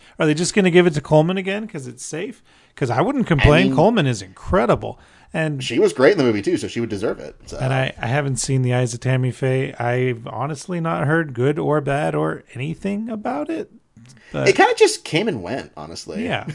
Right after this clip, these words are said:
Speaker 1: I know
Speaker 2: Yeah,
Speaker 1: it's
Speaker 2: but, I mean,
Speaker 1: a touchy subject for people who are for and are against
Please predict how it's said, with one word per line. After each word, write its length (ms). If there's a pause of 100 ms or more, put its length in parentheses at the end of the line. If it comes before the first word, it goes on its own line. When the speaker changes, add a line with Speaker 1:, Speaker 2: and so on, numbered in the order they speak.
(760)
Speaker 1:
I 80
know 140
Speaker 2:
Yeah, 120
Speaker 1:
it's 100
Speaker 2:
but, 60
I 60
mean, 100
Speaker 1:
a 40
touchy 360
subject 540
for 160
people 500
who 220
are 580 (160)
for 480
and 260
are 220
against 720